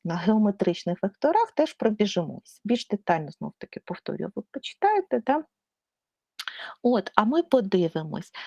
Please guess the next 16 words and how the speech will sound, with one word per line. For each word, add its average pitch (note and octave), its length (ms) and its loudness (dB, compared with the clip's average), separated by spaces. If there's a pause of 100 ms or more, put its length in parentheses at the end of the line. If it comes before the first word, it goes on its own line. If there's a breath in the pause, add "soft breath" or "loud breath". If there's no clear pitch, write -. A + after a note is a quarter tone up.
(160 loud breath)
Значить, C#4 360 0
є F#4 180 4
декілька C#4+ 540 4
теорем A3 760 2
про A#3+ 180 4
лінійні A#3 580 4
залежні, G#3+ 580 0
незалежні G#3 760 2
вектори. G3 680 0
Ви G#3+ 120 4
їх G#3 160 0
теж G#3 300 0
передивіться, F3+ 1040 -2
будь A#3 140 -4
ласка. C4+ 440 0 (1200 loud breath)
<clears throat> A#3 200 0